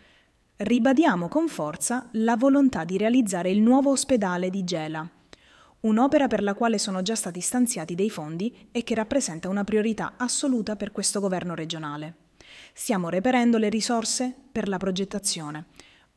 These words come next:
Oggi, dopo l'incontro, ho chiamato personalmente il sindaco di Gela, Terenziano Di Stefano, che ho sentito più volte in questo periodo, così come i depo-, i deputati del territorio,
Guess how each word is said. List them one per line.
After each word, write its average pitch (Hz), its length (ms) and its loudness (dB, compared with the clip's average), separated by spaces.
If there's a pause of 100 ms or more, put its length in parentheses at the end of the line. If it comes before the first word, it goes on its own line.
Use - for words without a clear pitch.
(160)
Oggi, 311 340 2
dopo 202 180 2
l'incontro, 202 840 -2 (180)
ho 220 100 2
chiamato 165 480 0
personalmente 208 1300 -2
il 233 180 2
sindaco 277 500 2
di 196 140 0
Gela, 185 440 2 (280)
Terenziano 151 480 -8
Di 156 100 -10
Stefano, 175 500 -4 (400)
che - 140 0
ho 233 60 2
sentito 277 480 -2
più 226 140 -2
volte 196 280 0
in 180 80 -4
questo 233 300 -2
periodo, 262 420 -2
così 254 260 0
come 233 200 2
i - 20 0
depo-, 190 320 -2
i 214 100 -4
deputati 185 460 -2
del 147 160 -12
territorio, 131 600 -12